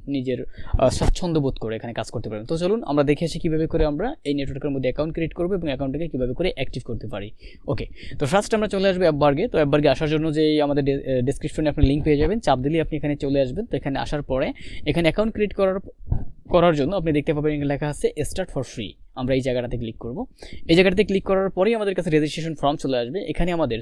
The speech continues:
তিনটে স্টেপের মাধ্যমে এই ফর্মটাকে কমপ্লিট করতে হবে। ফার্স্ট জেনারেল যে অপশনটা রয়েছে, এখানে আমাদের নিজের নাম, ইমেইল অ্যাড্রেস,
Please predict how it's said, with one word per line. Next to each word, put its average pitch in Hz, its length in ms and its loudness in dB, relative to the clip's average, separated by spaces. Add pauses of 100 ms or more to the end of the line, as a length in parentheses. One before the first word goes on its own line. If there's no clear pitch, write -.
তিনটে 170 320 0
স্টেপের 180 340 -2
মাধ্যমে 127 340 -2 (100)
এই 151 60 2
ফর্মটাকে 143 440 -2 (380)
কমপ্লিট 143 380 4
করতে 117 180 -4
হবে। 101 180 -6 (140)
ফার্স্ট 170 240 0 (280)
জেনারেল 175 320 4
যে 170 80 4
অপশনটা 151 320 0
রয়েছে, 139 240 -2
এখানে 151 180 0
আমাদের 143 200 2
নিজের 143 180 0
নাম, 131 300 0
ইমেইল 135 260 -2
অ্যাড্রেস, 131 220 -4